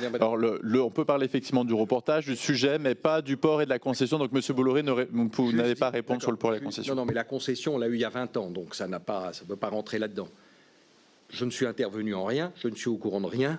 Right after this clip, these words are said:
Speaker 1: J'ai lu simplement ce qui a été dit par les équipes au cours des auditions et qui disent que je suis pour rien là-dedans. Donc, je suis désolé de ne pas pouvoir, euh, participer. J'ai pas l'habitude de me défiler, mais là, je peux pas faire.
Speaker 2: Monsieur le rapporteur, la parole est au rapporteur.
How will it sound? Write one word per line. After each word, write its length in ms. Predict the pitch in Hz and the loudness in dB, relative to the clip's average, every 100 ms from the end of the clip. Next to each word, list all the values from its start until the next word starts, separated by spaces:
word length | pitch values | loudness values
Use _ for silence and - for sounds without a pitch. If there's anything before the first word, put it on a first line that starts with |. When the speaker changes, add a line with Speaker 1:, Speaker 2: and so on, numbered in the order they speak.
| - | -8
Speaker 1:
J'ai 240 | - 117 113 | -6 -4 -2
lu 80 | 131 | 0
simplement 520 | 120 123 107 110 120 | 0 0 0 2 2
ce 120 | 110 - | 0 2
qui 80 | |
a 60 | 107 | 2
été 180 | 101 110 | 4 2
dit 180 | 107 113 | 2 0
par 160 | 92 | 2
les 200 | 98 101 | 2 2
équipes 360 | 110 - 127 - | 2 2 0 0
au 40 | |
cours 220 | 98 117 110 | -2 0 2
des 160 | 107 | 2
auditions 580 | 113 107 101 143 151 170 - - - - - | 2 0 0 2 2 0 -8 -20 -20 -20 -14
et 80 | 87 | -10
qui 160 | - 98 | -8 -2
disent 220 | 123 143 | 0 2
que 100 | 117 | 0
je 100 | 107 | 0
suis 160 | 107 110 | -2 -2
pour 220 | 113 98 | -2 0
rien 160 | 123 | 2
là-dedans. 340 | 123 120 123 92 - | 2 2 0 -2 -8
Donc, 160 | 107 98 | -6 -6
je 60 | |
suis 100 | - | -4
désolé 420 | 101 107 110 131 120 | 0 2 4 4 4
de 120 | 101 | 0
ne 40 | |
pas 160 | 98 101 | 0 -2
pouvoir, 400 | - 101 117 101 | -2 0 2 2
euh, 100 | 92 87 | -2 -2
participer. 520 | 101 - - 117 165 | -4 -2 -2 0 2
J'ai 140 | 147 131 | 2 2
pas 100 | 151 | 2
l'habitude 400 | 139 131 139 117 | 2 2 2 2
de 80 | |
me 80 | 113 | 2
défiler, 540 | 113 110 120 127 175 - - - - - | 2 2 4 4 2 -2 -20 -20 -18 -6
mais 140 | 95 117 | 0 2
là, 180 | 147 | 2
je 80 | 156 | 0
peux 100 | - | -2
pas 160 | 110 139 | 2 2
faire. 260 | - 127 90 - - - - - - - - - | 2 -2 -2 -12 -20 -20 -18 -16 -14 -14 -14 -4
Speaker 2:
Monsieur 260 | - 117 131 | 4 6 6
le 60 | 117 | 6
rapporteur, 320 | 113 113 120 | 4 4 4
la 120 | 113 | 4
parole 240 | 123 120 | 6 4
est 100 | 123 | 4
au 60 | 127 | 4
rapporteur. 420 | 117 120 104 104 | 4 0 -2 -4